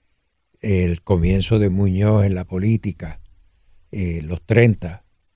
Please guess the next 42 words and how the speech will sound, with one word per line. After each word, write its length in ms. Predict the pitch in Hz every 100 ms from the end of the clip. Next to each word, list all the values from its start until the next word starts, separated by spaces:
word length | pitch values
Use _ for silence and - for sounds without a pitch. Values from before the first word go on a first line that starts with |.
| _
los 140 | - -
cuarenta, 720 | 95 90 113 120 - 92 107 _ _ _ _ _
eh, 540 | - 95 98 95 98 - _ _ _ _ _ _ _
él 160 | - 107
la 100 | 117
vive, 380 | 101 90 76 76
él 100 | 90
es, 180 | 104 131
él 200 | 113 117
es 60 |
un, 240 | 117 117 -
él 180 | - 107
es 60 | 113
un 180 | 117 110
participante, 960 | - 107 - 101 98 110 135 - - - _ _
la 100 | -
vive 240 | 101 117 131
no, 160 | 117 - _
es 80 | -
un 120 | 113
participante 760 | - 123 120 95 - 110 98 90
de 140 | 87
ese, 200 | 85 98 80 - _ _
de 80 | -
esa, 260 | 87 - 95
de 140 | 80
esa 240 | 87 - 85
vida, 320 | 80 73 - _ _ _ _ _
eh, 240 | 113 98 82
de 120 | 87
esa 220 | - 120
generación 720 | 104 107 110 90 - 117 117
que 120 | -
fue 200 | 87 98
muy 180 | 98 117
singular, 580 | 117 143 131 147 123 113 _ _ _ -
porque 240 | 107 120
coincidió 640 | - 127 104 127 113 139 147
con 160 | 123
el 80 | 117
periodo 340 | - 98 104
histórico 600 | 110 - - 113 - -